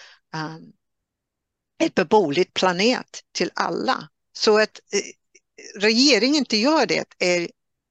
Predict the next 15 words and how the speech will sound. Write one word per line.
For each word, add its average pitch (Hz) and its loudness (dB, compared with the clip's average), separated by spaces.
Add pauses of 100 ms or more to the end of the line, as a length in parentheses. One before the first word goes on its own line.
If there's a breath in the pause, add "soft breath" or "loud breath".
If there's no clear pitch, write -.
(2000)
otroligt. 262 0 (180)
Liksom, 220 -2
det 240 0
är 240 4 (320)
skrämmande, 277 0
det 254 0
är 226 -8 (400 soft breath)
chockande, 285 0
eller 254 2
liksom 247 -2
det, 247 0 (720 soft breath)
varför 294 -4
kan 294 -2
ni 285 2
inte 247 2